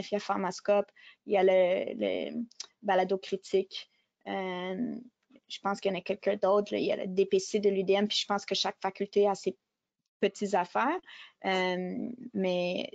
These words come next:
voilà, je pense pas qu'il y ait de liste officielle. Je peux demander à,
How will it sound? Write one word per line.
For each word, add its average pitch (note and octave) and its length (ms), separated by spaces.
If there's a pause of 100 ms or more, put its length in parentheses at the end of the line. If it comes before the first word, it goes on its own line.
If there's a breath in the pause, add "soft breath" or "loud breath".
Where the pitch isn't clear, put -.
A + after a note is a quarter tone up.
voilà, F#3+ 420
je - 140
pense G#3 220
pas A#3 100
qu'il A3+ 180
y G#3 40
ait F#3+ 40
de F#3+ 60
liste G#3 240
officielle. G#3+ 580 (360 loud breath)
Je G3 200
peux B3+ 200
demander A3+ 640
à, F#3+ 360